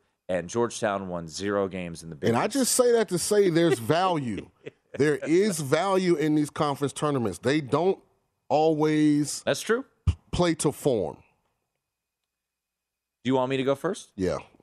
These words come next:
Speaker 2: It's the
Speaker 1: Uh,
Speaker 2: Big East.
Speaker 1: This is Big East. Uh, just full disclosure, uh, this is for contest purposes, so we're just using uniformity with the, the numbers. I bet Marquette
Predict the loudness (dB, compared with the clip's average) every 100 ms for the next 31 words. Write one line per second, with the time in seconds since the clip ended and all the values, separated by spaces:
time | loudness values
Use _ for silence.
0 | -12 0 2 2 2 -2 -2 -10 -14 -4
1 | -2 0 0 -2 -6 -4 0 0 -2 -6
2 | -8 -6 -2 -2 -4 -6 -2 -2 -2 -10
3 | -12 -10 -4 -2 -2 -2 -4 -4 -2 0
4 | 2 0 -2 -6 -6 -6 -4 -4 -4 -14
5 | -16 -16 -16 -16 -16 _ _ -10 -6 -6
6 | -8 -6 -6 -6 -8 -8 -10 -8 -8 -8
7 | -10 -10 -8 -10 -8 -8 -6 -6 -8 -4
8 | -4 0 -2 0 -2 -2 -2 -4 _